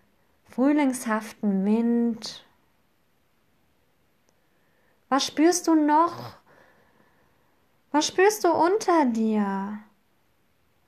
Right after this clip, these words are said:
Einen warmen, weichen Boden oder ist der Boden vielleicht hart und steinig, vielleicht auch pieksig?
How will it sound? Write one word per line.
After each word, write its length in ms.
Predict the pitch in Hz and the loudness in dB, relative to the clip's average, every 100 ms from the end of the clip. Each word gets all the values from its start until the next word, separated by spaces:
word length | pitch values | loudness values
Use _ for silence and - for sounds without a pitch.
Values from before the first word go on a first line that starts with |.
| _ | _
Einen 440 | 220 214 214 202 190 | -2 2 4 4 4
warmen, 560 | 208 233 277 269 214 | 6 6 4 2 2
weichen 720 | 202 214 247 285 - 254 240 | 0 2 0 -2 -2 0 0
Boden 880 | 226 247 285 302 285 285 269 269 262 | 2 0 2 0 0 -2 -2 -2 -4
oder 320 | - 220 208 - | -4 -4 -4 -6
ist 200 | 190 196 | -8 -8
der 100 | 196 | -10
Boden 440 | - 185 190 185 | -8 -8 -8 -10
vielleicht 580 | - 170 165 185 - - | -10 -10 -10 -12 -16 -8
hart 760 | 196 196 208 220 220 - - _ _ _ | -4 -4 -4 -6 -8 -14 -20 _ _ _
und 120 | 196 | -12
steinig, 840 | - - 196 196 214 226 220 214 214 214 - _ _ _ _ _ _ _ _ _ _ _ | -12 -12 -10 -6 -6 -6 -6 -6 -8 -12 -20 _ _ _ _ _ _ _ _ _ _ _
vielleicht 400 | _ 196 190 - | _ -12 -12 -14
auch 100 | - - - | -20 -20 -10
pieksig? 1000 | 233 254 262 - 254 240 247 247 - | -6 -6 -8 -14 -8 -8 -8 -14 -20